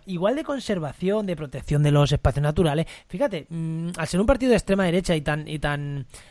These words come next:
nacionalista, pensaba que los símbolos nacionales de naturaleza los iban a tener también como bandera. De hecho, yo creo que,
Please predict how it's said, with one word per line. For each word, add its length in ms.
nacionalista, 640
pensaba 480
que 100
los 180
símbolos 460
nacionales 760
de 100
naturaleza 540
los 180
iban 140
a 40
tener 220
también 300
como 180
bandera. 420
De 140
hecho, 280
yo 260
creo 260
que, 360